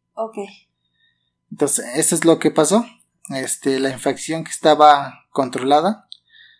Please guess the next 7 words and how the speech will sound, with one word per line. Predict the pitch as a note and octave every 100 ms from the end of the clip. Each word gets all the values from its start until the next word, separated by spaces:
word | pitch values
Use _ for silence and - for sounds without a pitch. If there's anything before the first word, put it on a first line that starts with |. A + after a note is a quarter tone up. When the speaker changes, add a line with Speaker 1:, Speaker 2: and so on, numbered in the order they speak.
| _
Speaker 2:
comenzó | - D3+ C#3 C3 B2 C#3+ C#3+
a | C3+ B2 A2+ - _ _ _ _ _ _ _ _ _ _
Speaker 1:
Brotar. | A3 A3
Speaker 2:
comenzó | D3 F3 A#2 C#3+ C#3
a | C#3
brotar. | C3+ B2+ C3+ - - _ _ _ -
Speaker 1:
Ok. | A3+ -